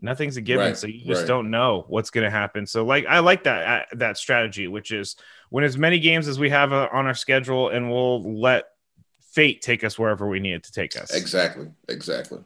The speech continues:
Speaker 1: Well, the Aztecs, uh, after starting out five and oh, they did have a tough one against B Y U. We were all pumped up after they beat Arizona State, and they, uh, ended up ranked number eighteenth in the, uh,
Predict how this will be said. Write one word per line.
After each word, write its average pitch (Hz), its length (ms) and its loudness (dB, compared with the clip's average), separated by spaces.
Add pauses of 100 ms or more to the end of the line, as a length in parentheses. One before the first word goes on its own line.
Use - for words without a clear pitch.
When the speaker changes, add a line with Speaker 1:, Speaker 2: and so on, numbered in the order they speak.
(420)
Speaker 1:
Well, 165 500 8
the 165 580 6
Aztecs, 202 760 6
uh, 160 420 8 (140)
after 185 360 4
starting 160 400 4
out 139 160 4
five 147 320 6
and 139 120 2
oh, 135 200 6
they 151 160 6
did 180 400 4
have 175 240 4
a 160 60 2
tough 151 340 4
one 139 180 2
against 127 340 0
B 131 200 2
Y 123 220 6
U. 117 280 2
We 123 140 2
were 120 140 2
all 143 200 4
pumped 165 360 2
up 135 180 4
after 127 260 2
they 120 120 0
beat 113 260 0
Arizona 120 420 0
State, 113 520 0
and 113 140 -4
they, 104 320 -2
uh, 92 360 -2 (360)
ended 131 220 0
up 123 140 0
ranked 120 400 -2
number 117 300 0
eighteenth 123 460 -2
in 117 120 -6
the, 113 180 -4
uh, - 100 2